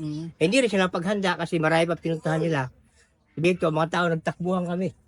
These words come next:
Speaker 2: Kasi nandiyan kami, eh. Nag-, nag-, ano, nagkikwentuhan nga kami dyan. Eh, grabe ko, para ka ako yata lumalaki. Mamaya, biglang lumaki, biglang taas.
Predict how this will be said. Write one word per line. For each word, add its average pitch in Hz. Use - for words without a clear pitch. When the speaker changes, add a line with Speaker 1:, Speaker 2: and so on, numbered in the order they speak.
Speaker 2:
Kasi 175
nandiyan 139
kami, 180
eh. 147
Nag-, 151
nag-, 160
ano, 185
nagkikwentuhan 190
nga 202
kami 208
dyan. 165
Eh, 156
grabe 202
ko, 208
para 226
ka 233
ako 233
yata 220
lumalaki. 165
Mamaya, 202
biglang 180
lumaki, 214
biglang 170
taas. 226